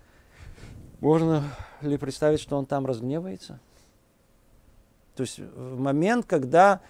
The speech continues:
момент, когда к нему отнесутся с каким-то, может быть, даже пренебрежением, но это общество, которое он,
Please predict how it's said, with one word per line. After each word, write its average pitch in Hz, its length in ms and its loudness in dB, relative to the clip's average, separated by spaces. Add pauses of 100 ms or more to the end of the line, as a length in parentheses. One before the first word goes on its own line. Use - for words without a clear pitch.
(260)
момент, 147 420 0
когда 156 440 4
к - 80 -18
нему 143 640 0
отнесутся 139 640 -2
с 123 300 -6
каким-то, 135 400 -4
может 127 240 -4
быть, 123 80 -2
даже 120 180 -4
пренебрежением, 131 920 0
но 139 100 2
это 156 240 0
общество, 147 480 -2
которое 151 380 -8
он, 156 240 -10